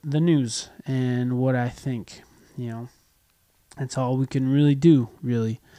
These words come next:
um, as civilians, as just normal people, you know, just going about our daily lives. That's all we really can do. We can just go to the news, look at the information, um, and judge it from there. So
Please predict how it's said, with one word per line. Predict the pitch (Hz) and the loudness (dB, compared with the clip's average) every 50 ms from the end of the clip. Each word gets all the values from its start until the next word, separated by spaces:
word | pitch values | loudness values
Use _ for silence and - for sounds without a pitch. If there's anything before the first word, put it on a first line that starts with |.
| - - - _ _ _ _ - | -20 -20 -20 _ _ _ _ -8
um, | 135 120 117 113 | -6 -6 -4 -4
as | 113 113 113 117 | -4 -4 -4 -6
civilians, | - - - - 123 117 123 127 127 123 120 113 110 107 110 - - - | -6 -8 -8 -6 -4 -2 0 0 2 2 0 0 -2 -4 -6 -8 -10 -10
as | - 127 117 113 117 | -8 -8 -6 -8 -8
just | - - 117 - - | -10 -12 -12 -10 -8
normal | 123 120 123 120 120 120 120 | -6 -4 -4 -4 -4 -4 -6
people, | 123 - 135 131 123 - 113 107 107 - - | -6 -6 -6 -6 -6 -6 -8 -8 -8 -12 -14
you | - 120 117 | -12 -10 -8
know, | 113 110 | -8 -8
just | 110 117 117 - - | -8 -10 -12 -12 -10
going | 123 113 113 113 113 | -8 -6 -6 -6 -6
about | 113 110 117 113 113 113 | -6 -6 -6 -4 -4 -4
our | 113 113 | -6 -6
daily | 113 120 117 113 117 | -6 -6 -6 -6 -6
lives. | 120 120 127 120 - - - | -8 -6 -6 -8 -8 -10 -12
That's | 117 135 165 | -10 -6 -2
all | 170 180 | 0 2
we | 180 175 | 4 6
really | 175 175 175 160 | 6 6 6 4
can | - - 165 151 | 4 2 0 0
do. | 135 120 117 120 | 0 -2 -6 -6
We | 120 120 | -8 -10
can | - 127 127 120 | -10 -10 -12 -10
just | 123 123 - - _ _ - - - - _ _ _ _ _ _ _ | -10 -12 -12 -14 _ _ -20 -20 -20 -20 _ _ _ _ _ _ _
go | - 151 156 160 | -2 0 2 2
to | 156 | 2
the | 143 147 | 2 0
news, | 147 151 151 156 156 156 151 151 143 - - - - - - _ | 0 0 2 2 2 2 0 -2 -6 -10 -12 -16 -18 -20 -20 _
look | - - - 135 139 143 139 147 | -20 -18 -14 -10 -8 -8 -6 -8
at | 135 127 | -8 -6
the | 143 | -6
information, | 139 135 127 127 131 135 135 131 131 - - 143 135 131 131 131 - - _ - _ _ _ _ _ _ _ _ _ _ _ _ | -6 -6 -6 -6 -6 -6 -4 -6 -6 -8 -8 -8 -6 -6 -8 -8 -12 -18 _ -20 _ _ _ _ _ _ _ _ _ _ _ _
um, | 156 135 127 123 123 120 120 120 120 120 127 127 117 | -12 -10 -10 -8 -8 -8 -8 -8 -8 -8 -10 -10 -10
and | 127 135 135 135 131 131 131 127 120 | -10 -8 -8 -6 -6 -6 -8 -8 -6
judge | - 147 147 147 143 | -2 0 2 2 2
it | 143 135 | 0 -4
from | - - 151 151 | -2 0 2 2
there. | 151 139 120 117 - - _ _ _ _ _ _ _ _ _ _ _ _ _ _ _ _ _ _ _ _ _ _ - - _ _ | 2 2 0 -2 -8 -16 _ _ _ _ _ _ _ _ _ _ _ _ _ _ _ _ _ _ _ _ _ _ -20 -20 _ _
So | - - - - 160 151 143 143 139 139 139 135 | -20 -14 -8 -6 -4 -4 -4 -4 -4 -6 -6 -8